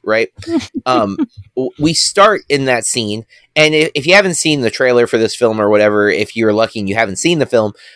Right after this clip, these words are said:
Speaker 1: uh, Cassie Webb has, uh, time abilities that are, I think, really hard to tell how they work based on the, the cinematic language in this film. Um, it's very confusing what triggers it and why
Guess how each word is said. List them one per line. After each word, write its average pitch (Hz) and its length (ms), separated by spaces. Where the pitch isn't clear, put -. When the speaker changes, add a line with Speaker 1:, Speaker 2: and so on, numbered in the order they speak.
Speaker 1:
uh, 117 260
Cassie 175 320
Webb 135 280
has, 110 580
uh, 107 260
time 202 500
abilities 196 640
that 147 140
are, 107 320
I 147 100
think, 147 300
really 175 460
hard 139 200
to 110 60
tell 127 180
how 117 140
they 101 100
work 101 320
based 107 240
on 101 140
the, 95 120
the 95 280
cinematic 113 480
language 98 340
in 92 80
this 90 120
film. 92 260
Um, 110 180
it's 107 160
very 131 300
confusing 123 460
what 87 120
triggers 151 380
it 139 180
and 107 160
why 110 400